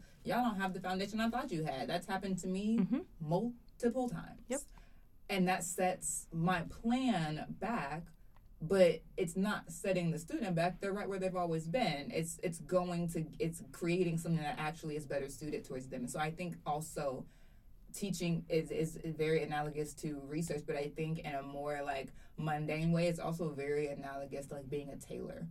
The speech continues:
Speaker 2: Mm.
Speaker 1: Like, you got a suit
Speaker 2: Mm.
Speaker 1: that you have for a student, you hope that they can rock it well, and they put it on, and it's like, "Huh,
Speaker 2: Mm-hmm.
Speaker 1: that is not the fit I thought it would be." And
Speaker 2: Yep.
Speaker 1: then you gotta nip tuck some stuff.
Speaker 2: Yep,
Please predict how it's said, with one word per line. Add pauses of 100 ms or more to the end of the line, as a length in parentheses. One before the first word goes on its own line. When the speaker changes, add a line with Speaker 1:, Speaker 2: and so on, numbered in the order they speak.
(100)
Speaker 2:
Mm.
Speaker 1:
Like,
you
got
a
suit
Speaker 2:
Mm.
Speaker 1:
that
you
have
for
a
student,
you
hope
that
they
can
rock
it
well, (280)
and
they
put
it
on,
and
it's
like, (180)
"Huh, (200)
Speaker 2:
Mm-hmm. (500)
Speaker 1:
that
is
not
the (100)
fit
I
thought
it
would
be."
And
Speaker 2:
Yep.
Speaker 1:
then
you
gotta
nip
tuck
some
stuff. (120)
Speaker 2:
Yep,